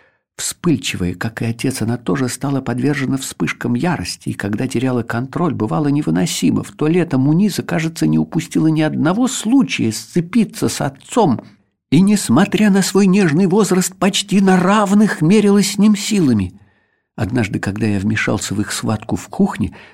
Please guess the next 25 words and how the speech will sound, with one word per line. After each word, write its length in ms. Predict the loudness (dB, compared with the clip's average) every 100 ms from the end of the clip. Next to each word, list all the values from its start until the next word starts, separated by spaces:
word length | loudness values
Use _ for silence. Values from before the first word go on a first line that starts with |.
| _
Муниза 360 | 2 4 2
схватила 480 | -2 -4 -4 0 0
кухонные 520 | 0 -2 0 2 2
ножницы 520 | 2 0 0 -2 0 0
и, 20 |
недолго 400 | 2 2 0 2
думая, 340 | 2 2 2
запустила 600 | 2 0 0 -2 0 0
их 260 | 0 -2 -4
в 100 | 2
меня. 420 | 4 4 2 -2 -12 _ _ _ 0
Ножницы 540 | 2 4 2 0 0
пропороли 520 | 0 0 2 2 4
мне 220 | 4 4 4
ногу, 280 | 4 2
с 60 | 0
тех 180 | -4 -2
пор 140 | -2
я 160 | 0 0
старался 400 | -2 -2 -2 -2
держаться 560 | -2 -2 -4 -4 -4
от 140 | -4 -2
их 120 | -4
ссор 400 | -6 -4 -4 -4
подальше. 680 | -6 -6 -4 -8 -4 -4